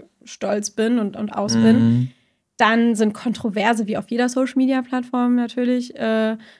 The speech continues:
Speaker 1: äh, ausschlaggebend. Aber ich würd behaupten, das zahlt nicht immer aufs eigene Konto ein.
Speaker 2: Mhm.
Speaker 1: Ähm, da würd ich eher gucken, wie kann ich mich nischig platzieren und erfolgreichen Beitrag so ver-, schreiben, dass ich einen, einen persönlichen, aber auch einen fachlichen Mehrwert biete.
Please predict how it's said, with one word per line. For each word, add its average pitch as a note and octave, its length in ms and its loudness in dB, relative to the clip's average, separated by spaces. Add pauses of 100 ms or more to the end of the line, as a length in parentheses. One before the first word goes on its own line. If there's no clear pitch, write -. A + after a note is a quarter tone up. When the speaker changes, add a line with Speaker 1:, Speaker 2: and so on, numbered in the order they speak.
(220)
Speaker 1:
äh, A3+ 300 0 (400)
ausschlaggebend. A3+ 600 -4
Aber G#3 260 0 (360)
ich - 160 -20
würd A3 200 -6
behaupten, A3+ 240 -6
das A3 120 -10
zahlt G#3 240 -8
nicht G#3+ 140 -10
immer A3 180 -8
aufs G#3 120 -12
eigene G3+ 400 -8
Konto G#3 360 -8
ein. A3 420 -4 (160)
Speaker 2:
Mhm. G#3+ 60 4
Speaker 1:
Ähm, G#3+ 160 2
da G#3+ 140 2
würd A3 100 -2
ich G#3+ 160 -10
eher A3 360 -6 (380)
gucken, G#3 540 -6 (320)
wie G#3+ 300 -8
kann A3 180 -4
ich G#3 140 -6
mich G#3+ 140 -6
nischig A3+ 340 -4
platzieren A3+ 460 -2
und A3 100 -6
erfolgreichen G#3+ 560 -6
Beitrag G#3 340 0
so A3 160 -6
ver-, - 200 -12
schreiben, G#3+ 240 -4
dass G#3 120 -6
ich G#3 120 -10
einen, - 200 -12
einen G#3+ 260 -4
persönlichen, A3 380 -2
aber G3 140 -2
auch G3+ 60 -2
einen G#3 80 -2
fachlichen G#3+ 400 -8
Mehrwert G#3+ 300 -6
biete. G#3 360 -14